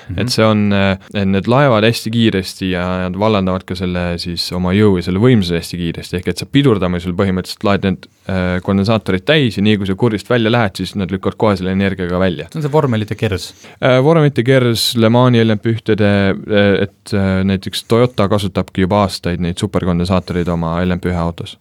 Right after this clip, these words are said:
Speaker 1: Just, et sellega Lamborghini saab siis esiteks oma auto võimsama, siis ta saab hakata ka vaikselt oma C O kaks numbritega tegelema.
Speaker 2: Jah.
Speaker 1: Ja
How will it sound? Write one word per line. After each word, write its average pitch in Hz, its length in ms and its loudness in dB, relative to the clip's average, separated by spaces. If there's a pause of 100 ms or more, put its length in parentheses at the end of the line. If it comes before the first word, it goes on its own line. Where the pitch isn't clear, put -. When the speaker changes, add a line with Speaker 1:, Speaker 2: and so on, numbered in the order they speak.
(140)
Speaker 1:
Just, 117 280 -6
et - 100 -12
sellega 98 920 -2 (320)
Lamborghini 101 580 -4
saab 95 340 -4
siis - 280 -10 (480)
esiteks - 340 -14
oma 92 140 -2
auto 95 200 -8
võimsama, 127 520 0 (140)
siis - 220 -10
ta - 140 -8
saab 95 180 -4
hakata 101 360 -6
ka 110 220 0
vaikselt 101 600 -4
oma 87 400 -4 (760)
C 101 240 -2
O 87 80 0
kaks - 280 -2
numbritega 87 460 -4
tegelema. 82 440 -6 (120)
Speaker 2:
Jah. 95 200 4 (540)
Speaker 1:
Ja 95 260 -8